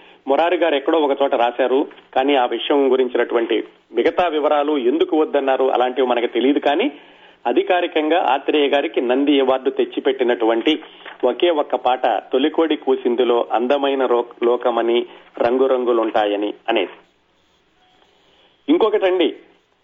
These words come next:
మనం మన వెన్నెల కార్యక్రమానికి సిగ్నేచర్ ట్యూన్ గా ఒక పాట వినిపిస్తాం కదా,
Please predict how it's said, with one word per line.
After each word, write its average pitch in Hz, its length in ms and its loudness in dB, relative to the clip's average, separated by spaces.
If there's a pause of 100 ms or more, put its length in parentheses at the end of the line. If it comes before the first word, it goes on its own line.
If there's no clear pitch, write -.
(200)
మనం 160 220 2 (920)
మన 120 480 0
వెన్నెల 190 400 2
కార్యక్రమానికి 170 840 -2
సిగ్నేచర్ 185 760 -2
ట్యూన్ 190 340 0
గా 185 120 2
ఒక 165 180 -2
పాట 160 260 0
వినిపిస్తాం 165 540 -2
కదా, 170 380 -2